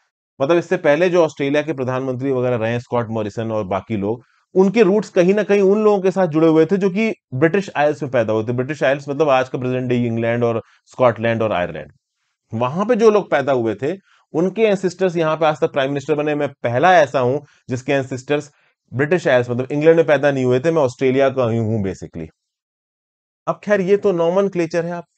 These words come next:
जो लोग, जिनके एंसेस्टर्स इंग्लैंड में पैदा हुए थे, ऐसा थोड़ी ना कि फिर वो इंग्लैंड की यहाँ पे बांसुरी बजाएंगे, वो तो भाई देश के लिए ही काम कर रहे हैं सब लोग, है तो सब ऑस्ट्रेलियन ही। तो मिस्टर एल्बनीज ने क्या बोला कि भाई इनकी लेबर पार्टी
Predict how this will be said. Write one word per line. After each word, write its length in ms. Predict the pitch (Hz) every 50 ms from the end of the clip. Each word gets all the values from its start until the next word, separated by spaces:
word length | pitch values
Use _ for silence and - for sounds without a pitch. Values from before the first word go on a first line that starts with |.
| _ _ -
जो 300 | 107 110 107 143 160 170
लोग, 320 | 170 180 180 165 151 135 117
जिनके 320 | 123 131 135 127 - 160
एंसेस्टर्स 640 | 160 156 151 131 147 139 143 - 156 151 151 151 - -
इंग्लैंड 300 | 127 135 143 147 147 151
में 100 | 147 139 143
पैदा 220 | 139 135 135 139
हुए 160 | 139 139 139
थे, 80 | 135 143
ऐसा 240 | 123 123 123 160 143
थोड़ी 200 | - - 123 135
ना 100 | 151 151
कि 140 | 143 147 143
फिर 140 | 131 147 139
वो 180 | 135 139 135 127
इंग्लैंड 340 | 127 135 135 135 135 123
की 160 | 123 127 127 127
यहाँ 200 | 123 120 117 -
पे 160 | 127 127 123 123 _ _ _ _ -
बांसुरी 320 | 113 123 120 123 131 127 120
बजाएंगे, 380 | 113 104 104 101 98 98 95
वो 120 | 92 95 107
तो 140 | - 131
भाई 200 | 131 139 143 143 131 104
देश 180 | 101 120 123 123
के 120 | - 143
लिए 120 | 139 143 147
ही 60 | 135
काम 220 | 139 131 123 123
कर 100 | 123 123
रहे 100 | 123 131
हैं 80 | 131 123
सब 140 | 117 110 110
लोग, 160 | 117 117 _ _ _ _ _ _ _ _ _ _
है 140 | - 120 120
तो 180 | 117 151 139 131
सब 180 | 131 127 120
ऑस्ट्रेलियन 420 | 117 117 120 - 117 113 117 123 131
ही। 120 | 135 139 - _ _ _ _ _ _ _ _ _ -
तो 40 | 147
मिस्टर 240 | 156 170 - - 220
एल्बनीज 340 | 208 196 196 196 196 208 202
ने 100 | 208 202
क्या 180 | 202 196 190
बोला 220 | 180 180 185 190 208 226 _ _ _ _ _ _ _ _ _ _ _ _ _ _ _ _ _ _ _ -
कि 60 | 135
भाई 140 | 143 151 165
इनकी 200 | 165 160 - 170
लेबर 340 | 156 135 143 139 135 131 120
पार्टी 440 | 120 139 131 127 123 123 143 156